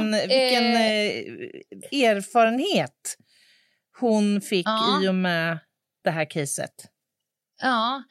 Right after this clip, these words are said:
Speaker 2: en erfarenhet som på vissa delar är trevliga och på,
Speaker 1: Ja.
Speaker 2: eh, med tanke på hjärnskrotet i hennes rygg,
Speaker 1: Mm.
Speaker 2: vissa delar inte så trevliga.
Speaker 1: Verkligen.
Speaker 2: Men vi är glada att hon bjussade på det och, eh, att, eh, hon kom och gästspelade i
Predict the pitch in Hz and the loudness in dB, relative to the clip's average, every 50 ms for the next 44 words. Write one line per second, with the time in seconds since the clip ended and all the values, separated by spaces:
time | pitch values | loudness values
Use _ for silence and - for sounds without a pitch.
0 | - - _ _ - - 240 262 277 269 247 233 - 226 226 226 233 247 233 233 | -20 -20 _ _ -8 -6 -4 -2 -2 -2 -2 -2 -2 -2 -4 -2 -2 -2 -2 -2
1 | 240 233 - - - - 220 220 208 220 240 214 - 180 233 233 202 - 220 208 | -2 -4 -8 -12 -6 -4 -4 -4 -4 -6 -6 -8 -6 -6 -6 -6 -4 -4 -4 -2
2 | 220 208 202 196 196 190 190 185 185 - - 220 214 185 165 165 208 269 311 349 | 0 0 2 2 2 0 0 0 -4 -6 -4 -2 0 0 0 0 -2 0 0 0
3 | 359 - - 285 254 - 285 320 277 240 190 160 131 208 - - - 214 214 208 | 0 0 0 -2 -2 2 2 4 4 4 4 4 2 0 0 -4 -4 -2 0 0
4 | 202 196 202 214 208 170 - - - 233 214 202 208 175 208 208 220 220 196 180 | 0 0 0 0 0 -2 -2 -2 -2 -2 0 0 -2 -2 -2 0 0 0 0 0
5 | 170 - - 208 202 190 180 - 196 - 190 185 185 185 165 196 190 233 254 269 | -2 -4 -4 -2 -4 -4 -4 -6 -6 -4 -2 -2 0 0 0 0 0 0 0 2
6 | 247 226 233 226 226 220 208 196 180 170 233 208 - 208 185 185 196 180 160 156 | 4 4 4 4 4 2 2 2 2 0 0 0 0 0 0 2 2 2 4 4
7 | 160 185 214 190 170 156 - 294 320 - 294 214 - 190 147 - - - - 202 | 4 4 2 2 -2 -2 -2 -2 0 0 0 0 0 -2 -2 -2 -4 -4 -2 0
8 | 202 220 220 208 180 165 - - - - 226 220 240 277 349 370 381 403 440 494 | 2 4 2 2 0 -2 -8 -10 -10 -6 0 4 4 6 6 6 4 2 2 0
9 | 480 - _ - 226 311 330 254 311 339 330 311 285 302 302 294 - 302 294 277 | -2 -4 _ -6 -2 -2 0 2 2 4 4 4 4 2 2 2 4 4 4 4
10 | 294 269 - 285 247 214 - 254 208 247 240 247 262 254 - 240 240 226 - _ | 4 4 2 2 0 0 0 2 2 2 4 4 2 2 2 0 0 0 -2 _
11 | - - - - - 226 226 220 214 220 214 214 - - - 214 214 190 - _ | -12 -12 -8 -2 2 2 4 4 4 4 4 2 2 0 0 -2 -2 -2 -6 _
12 | _ - 214 214 208 208 208 208 202 202 202 208 202 196 180 - - - - 202 | _ 0 2 4 6 6 4 2 0 0 0 2 2 2 0 0 -2 -2 0 0
13 | 185 185 180 185 185 175 185 - - - 180 185 175 170 170 165 170 170 170 | 0 2 2 2 2 4 2 2 2 0 0 0 0 0 -2 -2 0 0 0